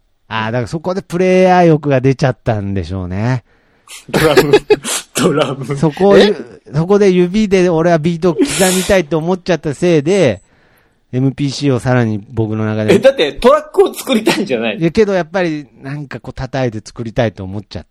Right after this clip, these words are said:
Speaker 1: たんですかね。ちょっと当時の僕に聞いてみないとわかんないですけれど。
Speaker 3: でも、
Speaker 2: なるほどね。
Speaker 1: 僕さん、
Speaker 3: あの、
Speaker 1: はい。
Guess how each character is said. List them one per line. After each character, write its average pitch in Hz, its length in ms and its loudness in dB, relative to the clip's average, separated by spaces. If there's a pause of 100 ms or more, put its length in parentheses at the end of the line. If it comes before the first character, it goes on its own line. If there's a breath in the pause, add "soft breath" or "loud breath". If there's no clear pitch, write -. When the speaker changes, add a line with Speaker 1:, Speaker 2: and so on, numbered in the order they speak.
Speaker 1:
た 78 100 -14
ん 78 220 -18
で 80 100 -18
す - 100 -20
か 76 140 -18
ね。 87 540 -10
ち - 80 -12
ょ - 20 -6
っ - 100 -10
と - 120 -20
当 117 220 0
時 101 120 -8
の 98 120 -8
僕 95 200 -8
に 104 120 -6
聞 104 80 -6
い 98 40 -4
て 104 80 -2
み 104 80 0
な 104 100 0
い - 20 -4
と 90 80 -4
わ 87 120 -4
か 95 120 -2
ん 101 80 -2
な 98 120 0
い 80 60 -6
で 78 80 -10
す - 100 -20
け - 120 -14
れ - 20 -12
ど。 - 60 -10
Speaker 3:
で - 80 -6
も、 90 280 0
Speaker 2:
な 104 100 -6
る 101 80 -8
ほ 98 140 -8
ど 90 240 -10
ね。 104 320 -4
Speaker 1:
僕 123 140 0
さ 160 160 2
ん、 202 200 0 (300)
Speaker 3:
あ - 20 -10
の、 101 80 0
Speaker 1:
は 101 80 0
い。 82 140 -8